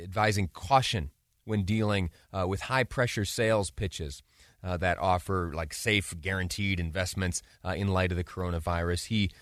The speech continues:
uh, said, quote, "If you have concerns about your investments or retirement savings, talk to your financial professional." So the advice from,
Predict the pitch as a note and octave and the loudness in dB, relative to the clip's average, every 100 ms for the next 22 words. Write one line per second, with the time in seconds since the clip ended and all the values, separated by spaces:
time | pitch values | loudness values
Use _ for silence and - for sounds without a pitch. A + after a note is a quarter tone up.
0 | - F#2+ F2+ F2+ G#2 F#2 A2 G2 F#2 F#2 | -6 -2 0 2 0 2 2 2 0 -4
1 | A#2+ C#3 - G#2+ - B2 A2+ G#2 G#2+ - | 2 2 2 0 2 2 2 2 2 2
2 | F#2 F2+ G#2+ - G2+ - F2+ - G#2+ G#2 | 0 2 2 0 -2 -2 -4 -2 0 0
3 | - G#2 F#2+ F2+ - G#2+ - G#2 - F#2 | 0 -2 -2 -4 -2 -4 -2 -8 -4 -2
4 | F#2+ - E2+ F2+ F2 - D2 - - - | 0 -2 -6 -4 -4 -4 -8 -10 -20 0
5 | C#3+ A#2+ B2 A2 C3 C#3+ - C3 | 2 4 0 4 4 4 0 2